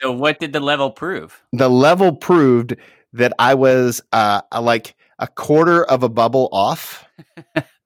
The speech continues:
Speaker 1: Okay. So your
Speaker 2: Which
Speaker 1: wife
Speaker 2: I'm
Speaker 1: took that
Speaker 2: okay
Speaker 1: as a
Speaker 2: with.
Speaker 1: win? You
Speaker 2: No,
Speaker 1: both
Speaker 2: well,
Speaker 1: probably claim that as a win.
Speaker 2: Yes, yes, because I was okay with the quarter bubble and she was not okay with the quarter bubble. And so, um, so I'm not allowed to hang things without a level.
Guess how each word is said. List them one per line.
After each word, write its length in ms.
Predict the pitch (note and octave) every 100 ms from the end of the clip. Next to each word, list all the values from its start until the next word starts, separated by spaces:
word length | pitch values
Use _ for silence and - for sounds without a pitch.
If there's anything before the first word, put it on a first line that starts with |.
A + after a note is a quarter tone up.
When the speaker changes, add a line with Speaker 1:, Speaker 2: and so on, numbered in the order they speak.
| _ -
Speaker 1:
Okay. 360 | A#2+ B2+ C3 - - - _ _
So 140 | -
your 100 | C3+
Speaker 2:
Which 60 | B2+
Speaker 1:
wife 140 | B2+ E3
Speaker 2:
I'm 100 | D#4
Speaker 1:
took 220 | C4+ C4+ -
that 40 |
Speaker 2:
okay 20 |
Speaker 1:
as 60 | D4+
a 60 | F#4
Speaker 2:
with. 160 | C#3+ A#2 C3+
Speaker 1:
win? 100 | D#3 _ _ _ _ -
You 120 | D#3
Speaker 2:
No, 40 | D#3 F#3
Speaker 1:
both 40 | F3+
Speaker 2:
well, 80 |
Speaker 1:
probably 280 | G3 E3 D3+
claim 280 | - D#3 D3+
that 200 | C#3+ C3+
as 60 | B2+
a 60 |
win. 340 | B2 B2 G2 - _
Speaker 2:
Yes, 420 | D3 G3 A3 - -
yes, 320 | - G3 F#3 -
because 300 | E3+ F3 C#3
I 100 | D#3+
was 180 | A3+ F#3
okay 280 | E3+ F#3+ F#3
with 120 | E3+
the 80 | D3+
quarter 300 | - D3 C3
bubble 500 | D3+ F#3+ C3+ A#2+ A#2 - - -
and 480 | D3+ D3+ C#3+ C#3+ C#3
she 220 | - - G#3
was 180 | D#3+
not 240 | C3 C#3+ A#3
okay 280 | F3 D3+ C3+
with 100 | B2+
the 80 |
quarter 240 | B2 B2 A#2+
bubble. 420 | A2+ A2 A2+ A2 - - -
And 260 | D3+ C#3 C3
so, 560 | C#3+ C3 B2 B2+ C3 A#2
um, 480 | A2+ A2+ G#2+ G#2+ G#2+ _ _ _ _ _
so 480 | - - A#2+ A#2 A2+
I'm 240 | G#2 B2+ B2
not 160 | A#2+
allowed 220 | A#2+ A#2+
to 80 | A2+
hang 180 | A#2 A2+
things 240 | A2+ G#2+
without 220 | G#2+ G2+ F2
a 20 |
level. 400 | D#2+ D2 D2